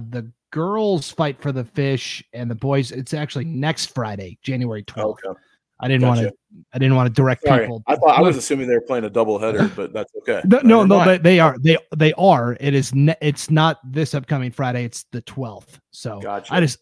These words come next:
Speaker 1: I don't want people going,
Speaker 2: Yep.
Speaker 1: you know, banging on the doors <laughs> on tomorrow
Speaker 2: But,
Speaker 1: night.
Speaker 2: okay. Like,
Speaker 1: Let
Speaker 2: no,
Speaker 1: me
Speaker 2: that's
Speaker 1: in.
Speaker 2: new. That's, that's weird to me 'cause you would think that the one event's tied to both games instead of splitting it up. So that's where you lose me. So,
Speaker 1: No, no,
Speaker 2: okay.
Speaker 1: no. There is. It's a doubleheader, but it's on the twelfth.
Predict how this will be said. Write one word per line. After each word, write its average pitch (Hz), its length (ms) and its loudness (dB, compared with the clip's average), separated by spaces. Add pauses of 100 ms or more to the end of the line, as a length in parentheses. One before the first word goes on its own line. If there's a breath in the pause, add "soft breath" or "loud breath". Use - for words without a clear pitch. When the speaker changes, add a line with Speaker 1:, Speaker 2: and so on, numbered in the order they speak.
Speaker 1:
I 156 120 0
don't 208 120 6
want 202 160 4
people 175 280 4
going, 160 500 4
Speaker 2:
Yep. 160 160 -4
Speaker 1:
you 175 100 2
know, 143 200 2
banging 165 380 0
on 160 160 0
the 151 40 -2
doors 160 520 -2
<laughs> 240 180 -4
on 190 160 0
tomorrow 170 500 -6
Speaker 2:
But, 170 320 -2
Speaker 1:
night. 147 100 -14
Speaker 2:
okay. 120 380 -12 (160)
Like, 123 240 -12
Speaker 1:
Let - 120 -4
Speaker 2:
no, - 40 -6
Speaker 1:
me 359 160 -2
Speaker 2:
that's 339 240 -2
Speaker 1:
in. 285 60 -10
Speaker 2:
new. 311 180 -6 (160)
That's, - 320 -6
that's - 400 -12
weird 127 360 -12
to 139 120 -20
me 151 220 -12
'cause 117 200 -18
you 113 100 -12
would 104 140 -16
think 120 200 -16
that 110 160 -20
the 104 100 -16
one 104 200 -16
event's 95 360 -14
tied 95 300 -8
to 98 80 -14
both 92 280 -10
games 95 380 -10
instead 98 280 -10
of 90 120 -12
splitting 92 400 -12
it 87 80 -12
up. 90 240 -12
So - 360 -12 (520 loud breath)
that's - 260 -10
where 98 220 -8
you 92 260 -12
lose 95 220 -10
me. 87 240 -16
So, 95 240 -10
Speaker 1:
No, 202 220 2
no, 220 80 0
Speaker 2:
okay. 208 320 -2
Speaker 1:
no. 120 100 -16
There 156 260 -4
is. 160 380 -6
It's 135 220 -12
a 139 40 -6
doubleheader, 160 680 -4
but 120 160 -10
it's 123 180 -8
on 135 160 -6
the 131 80 -8
twelfth. 135 580 -12